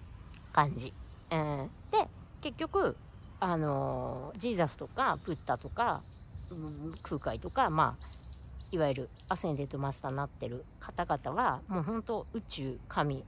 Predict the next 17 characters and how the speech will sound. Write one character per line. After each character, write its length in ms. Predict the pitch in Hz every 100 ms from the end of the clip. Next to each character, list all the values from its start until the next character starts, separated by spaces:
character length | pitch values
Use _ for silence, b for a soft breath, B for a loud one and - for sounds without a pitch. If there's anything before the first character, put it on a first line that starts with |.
| - -
え、 80 |
源、 600 | 156 147 135 127 - 127 -
何 160 | 151 139
で 60 |
も 80 | 139
い 40 | 139
い 20 |
ん 40 |
で 80 | 131
す 80 | 120
け 100 | 123
ど、 100 | 131
創 220 | - 170
世 240 | 147 143
の 300 | 135 254 233 - B B B - - - - - - - - -
信 300 | - - 226
頼？ 200 | 247 320